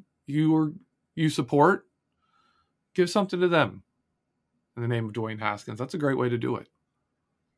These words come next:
Another g-, great way to do it is just keep that energy. Keep that energy that we got here. Look at Dwayne Haskins. Look at the example he set.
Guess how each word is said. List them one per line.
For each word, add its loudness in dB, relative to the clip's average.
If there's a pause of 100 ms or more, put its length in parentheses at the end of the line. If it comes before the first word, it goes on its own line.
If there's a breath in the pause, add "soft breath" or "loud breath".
(300)
Another 4
g-, -10 (460)
great 6
way 6
to 4
do 8
it 6
is 0
just 0 (260)
keep -8
that 0
energy. -2 (1300)
Keep 4
that 10
energy 6
that 8
we 6
got 8
here. -6 (1600)
Look 6
at 6
Dwayne 4
Haskins. 0
Look -4
at -4
the 0
example 0
he 0
set. -4